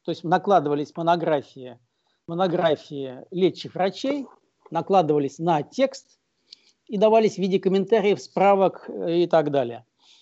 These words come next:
Вот. Но поскольку документ получился очень сухой, очень сухой, э, заканчивается куча выводов, там страниц на семь. Указано, какие препараты были, значит,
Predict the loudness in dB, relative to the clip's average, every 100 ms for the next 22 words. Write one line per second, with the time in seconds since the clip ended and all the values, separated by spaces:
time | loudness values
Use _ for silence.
0 | _ -4 2 2 0 -6 -2 -2 0 -2
1 | -2 -2 -4 -4 -4 -6 -4 -4 0 -2
2 | 0 -4 -6 -4 -4 0 0 0 -2 -8
3 | -4 0 0 2 2 0 2 4 2 -4
4 | _ _ -4 2 4 2 2 0 0 0
5 | 0 -2 -2 -2 0 2 4 2 2 -2
6 | -2 -2 0 -2 -4 -4 -4 -6 -8 -8
7 | _ _ _ _ _ _ _ -4 2 4
8 | 4 0 -2 -4 -2 0 2 2 0 0
9 | 2 4 4 2 0 -4 -6